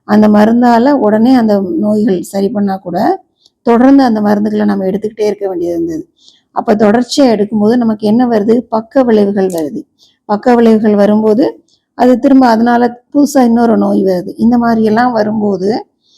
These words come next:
அதுக்கப்புறம் தான் மரபு சார்ந்த மருத்துவத்தின் மீது நம்மளுடைய மக்களோட பார்வை போகுது. அதுக்கப்புறம் நம்ம அறிவியல் அறிஞர்கள் அதை பத்தி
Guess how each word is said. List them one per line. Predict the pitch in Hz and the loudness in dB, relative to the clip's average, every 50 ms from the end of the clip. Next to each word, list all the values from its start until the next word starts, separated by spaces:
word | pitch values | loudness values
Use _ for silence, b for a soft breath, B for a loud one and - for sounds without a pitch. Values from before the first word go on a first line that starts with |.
| b b b b b | b b b b b
அதுக்கப்புறம் | 233 220 220 233 226 240 220 226 233 226 226 220 | 0 2 2 2 2 0 0 2 2 2 2 4
தான் | 254 277 262 | 4 4 4
மரபு | 240 214 214 233 233 247 240 | 4 2 2 2 0 0 -2
சார்ந்த | - 233 226 214 214 214 | 0 0 0 0 0 0
மருத்துவத்தின் | 202 196 190 185 - 214 208 202 208 196 185 | 0 0 -2 -2 -2 -2 -2 -2 -4 -6 -4
மீது | 185 180 180 214 262 330 453 453 _ _ _ _ _ _ _ _ _ _ _ _ - | -4 -4 -4 0 0 0 0 -2 _ _ _ _ _ _ _ _ _ _ _ _ -4
நம்மளுடைய | - 202 208 208 208 196 196 208 233 247 | 0 2 2 4 2 2 2 2 0 2
மக்களோட | 220 190 - 220 208 202 190 185 | 0 -2 0 0 0 2 2 0
பார்வை | 190 190 185 185 190 190 190 | 0 0 0 2 2 0 -2
போகுது. | 190 - 185 180 175 175 180 226 302 285 | -2 -4 -6 -6 -6 -4 -2 0 0 0
அதுக்கப்புறம் | 190 - 427 - - - 247 285 262 | -2 -4 -6 -8 -8 -8 -4 -4 -4
நம்ம | 240 226 214 202 | -4 -4 -4 -4
அறிவியல் | 196 196 196 208 202 190 | -4 -2 0 0 2 2
அறிஞர்கள் | 190 190 185 190 190 196 208 208 208 196 | 0 -2 -2 -4 -8 -8 -8 -6 -6 -4
அதை | 185 190 190 | -4 -4 -4
பத்தி | 196 196 - - 247 | -6 -12 -10 -6 -4